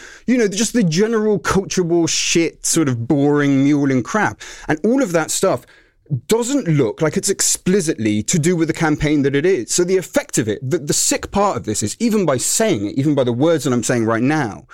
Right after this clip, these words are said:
you start to lose faith in the information that you see in front of you on anything. And by virtue of that, you lose the ability to properly reason about politics in a non-emotive, non-tribal way. And that right there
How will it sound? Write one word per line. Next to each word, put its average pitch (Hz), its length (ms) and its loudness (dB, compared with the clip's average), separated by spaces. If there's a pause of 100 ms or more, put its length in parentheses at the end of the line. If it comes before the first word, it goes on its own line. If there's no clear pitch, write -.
(280)
you 156 140 0
start - 420 0
to 190 100 0
lose 160 240 0
faith 127 400 -2 (120)
in 123 100 2
the 117 80 0
information 120 600 0
that 110 100 -6
you 110 80 -2
see - 260 0
in 107 100 0
front 117 280 -2
of 104 80 -2
you 113 160 0
on 110 180 -2 (160)
anything. 123 540 -2 (340)
And 131 140 0
by 127 160 0
virtue 160 520 0
of 117 140 -2
that, 131 320 0 (220)
you 127 160 2
lose 165 280 0
the 123 100 2
ability 107 360 -2
to 117 100 -2
properly 131 480 -2
reason 120 460 0
about 101 240 -2
politics - 600 -2 (240)
in 120 80 2
a 113 80 2
non-emotive, 123 720 0
non-tribal 110 720 0
way. 104 220 0
And 107 260 -2
that 180 240 0
right 127 200 0
there 117 420 -2